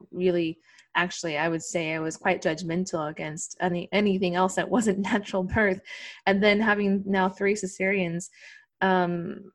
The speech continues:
I can look back and say, yeah, I felt tons of shame and pressure, most of it ex-, no, sorry, most of it internal, not external, but,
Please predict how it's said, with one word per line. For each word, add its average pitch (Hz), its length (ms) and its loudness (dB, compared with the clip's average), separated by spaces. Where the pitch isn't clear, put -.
I 196 460 2
can 196 140 -2
look 185 120 0
back 180 240 -2
and 165 160 -6
say, 165 600 -4
yeah, 196 800 2
I 214 160 2
felt 220 260 0
tons 247 240 0
of 180 300 2
shame 240 720 -2
and 175 500 -2
pressure, 247 680 2
most 233 380 2
of 220 80 -4
it 226 160 0
ex-, - 400 -4
no, 196 180 2
sorry, 190 240 0
most 208 240 0
of 185 80 0
it - 120 2
internal, 175 480 0
not 190 180 -2
external, 175 540 -6
but, 180 260 -2